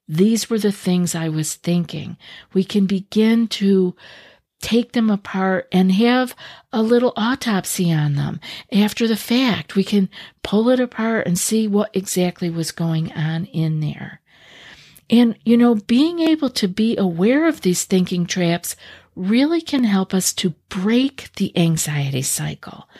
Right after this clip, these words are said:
These thinking traps can perpetuate the cycle. Like I said,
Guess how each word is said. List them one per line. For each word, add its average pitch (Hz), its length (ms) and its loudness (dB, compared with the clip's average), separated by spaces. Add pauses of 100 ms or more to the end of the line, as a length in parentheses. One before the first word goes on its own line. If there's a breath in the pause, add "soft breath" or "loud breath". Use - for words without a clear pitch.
(400 loud breath)
These 214 220 2
thinking 320 460 0
traps 170 540 -2 (300 loud breath)
can 208 400 4
perpetuate 196 1000 -2
the 156 100 -2
cycle. 147 520 -4
Like 160 220 -6
I 160 120 0
said, 156 480 0